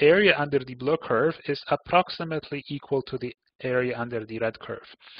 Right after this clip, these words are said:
And you can see that the segments, um, under the red curve are trapezoids.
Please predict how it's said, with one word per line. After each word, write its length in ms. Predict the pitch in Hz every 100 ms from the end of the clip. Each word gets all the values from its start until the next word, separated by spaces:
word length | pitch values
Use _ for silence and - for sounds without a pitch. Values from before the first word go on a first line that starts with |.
| - - -
And 100 | 139
you 120 | 139
can 120 | 147
see 200 | - 175
that 160 | 170 131
the 60 |
segments, 600 | 127 - 147 143 135 131 -
um, 300 | 123 117 113 - _ _ _ _ - - -
under 260 | 143 139
the 140 | 127 120
red 220 | 123 -
curve 260 | - 123 127 -
are 260 | 110 110 - _ _ _ _ -
trapezoids. 680 | 165 180 143 104 160 196 -